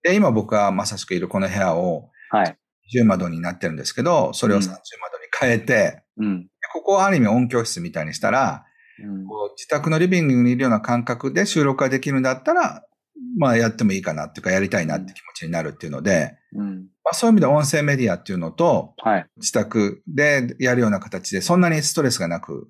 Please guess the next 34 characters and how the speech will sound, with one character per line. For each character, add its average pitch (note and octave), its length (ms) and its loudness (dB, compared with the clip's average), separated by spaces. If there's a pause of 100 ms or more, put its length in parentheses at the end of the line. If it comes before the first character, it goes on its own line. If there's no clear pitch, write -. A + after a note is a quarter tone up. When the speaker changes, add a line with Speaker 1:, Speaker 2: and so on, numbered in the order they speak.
Speaker 1:
で F#2 160 -6
き - 100 -6
る。 A#2+ 80 2
Speaker 2:
は G2 120 4
い。 - 120 -4 (180)
Speaker 1:
わ D3 100 -2
ざ D3+ 80 2
わ D3 80 2
ざ C#3+ 240 0 (260)
赤 A#2+ 220 -2
坂 A2+ 220 0
の F2 120 -2
ス - 60 -8
タ F2+ 140 0
ジ G2 100 -8
オ F#2 40 -4
に F#2 80 -2
毎 F2+ 200 -4
週 - 160 -4
通 G2 120 -4
う F#2+ 160 -2
と F#2 100 -6
か F2 100 -4
で D#2 60 -4
は D2 60 -4
大 - 200 -6
変 F2 100 -6
で E2+ 80 -6
す F#2 100 -4
け G2+ 80 0
ど、 F#2+ 60 0
Speaker 2:
う F#2 40 -2
ん。 F#2 100 -8
Speaker 1:
一 - 80 -20